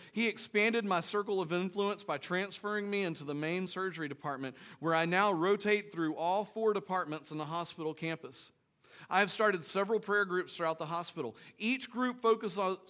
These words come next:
focuses on inviting the Holy Spirit to move in their department. We encourage each other in Christ, pray for opportunities to witness,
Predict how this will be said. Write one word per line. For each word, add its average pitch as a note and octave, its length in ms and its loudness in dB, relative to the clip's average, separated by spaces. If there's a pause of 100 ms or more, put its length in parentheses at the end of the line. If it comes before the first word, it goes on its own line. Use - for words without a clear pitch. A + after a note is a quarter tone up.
focuses G3 480 2
on E3 140 0
inviting F3 540 0
the D3 80 -2
Holy G3+ 300 -4
Spirit - 480 -2
to D3 80 -8
move F3 280 -2
in D#3+ 140 -4
their D#3+ 120 2
department. D#3 480 -4 (840)
We A#3 140 6
encourage A#3 480 6
each G#3+ 160 0
other G#3+ 240 4
in G3 80 -2
Christ, F#3+ 500 0
pray A#3 320 4
for G3 260 -2
opportunities G#3 760 0
to G3+ 100 -4
witness, D#3+ 440 -4